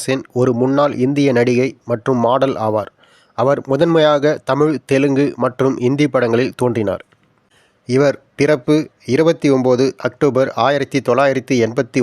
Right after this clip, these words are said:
ஒன்று. இவர் பிறந்த இடம் கொல்கத்தா, மேற்கு வங்காளம். மற்ற பெயர்கள் ஹேமா. இவர் படித்த கல்வி நிறுவனம் செயின்ட் தாமஸ் பள்ளி, கொல்கத்தா. இவரது கணவர் பெயர்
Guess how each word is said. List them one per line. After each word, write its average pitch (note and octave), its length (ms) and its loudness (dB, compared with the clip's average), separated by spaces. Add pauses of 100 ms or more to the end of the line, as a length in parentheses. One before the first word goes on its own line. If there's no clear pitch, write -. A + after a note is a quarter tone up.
ஒன்று. A2+ 180 -2 (320)
இவர் B2 220 0
பிறந்த D#3 300 2 (100)
இடம் C3+ 180 0 (140)
கொல்கத்தா, C3+ 480 0 (600)
மேற்கு C#3+ 340 0
வங்காளம். A2+ 380 0 (960)
மற்ற C#3 300 -2
பெயர்கள் D3 380 2 (260)
ஹேமா. C3+ 320 2 (320)
இவர் C3 260 2
படித்த D#3 400 0
கல்வி D3 280 2
நிறுவனம் B2+ 340 0 (200)
செயின்ட் D#3+ 280 0
தாமஸ் C#3+ 380 0
பள்ளி, B2+ 240 0 (120)
கொல்கத்தா. B2+ 440 0 (880)
இவரது C#3 360 2
கணவர் D#3 380 0
பெயர் C#3+ 240 0